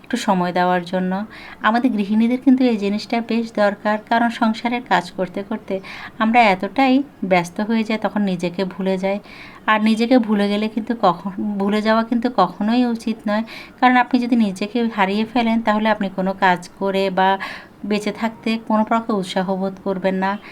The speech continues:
নিজের মধ্যে সবসময় একটি আত্মবিশ্বাস থাকা উচিত। এই যে এখন কিন্তু আমার আশপাশে কেউই নেই,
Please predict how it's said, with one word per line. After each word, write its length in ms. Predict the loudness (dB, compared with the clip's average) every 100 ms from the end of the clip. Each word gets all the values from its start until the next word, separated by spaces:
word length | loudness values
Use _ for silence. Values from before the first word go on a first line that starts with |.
| -20 -16 0
নিজের 280 | 2 4 4
মধ্যে 280 | 4 4 4
সবসময় 440 | 2 2 2 4
একটি 380 | 2 0 -4 0
আত্মবিশ্বাস 680 | 0 -2 -4 -4 -4 -6 -8
থাকা 300 | -4 0 2
উচিত। 360 | 0 -2 -6 -6 -10 -20 -8 2
এই 160 | 2
যে 280 | 4 4 2 2
এখন 320 | -2 0 -2
কিন্তু 260 | 2 4 6
আমার 220 | 6 4
আশপাশে 500 | 2 0 -4 -2 -8
কেউই 400 | -4 -2 -2 -2
নেই, 220 | -2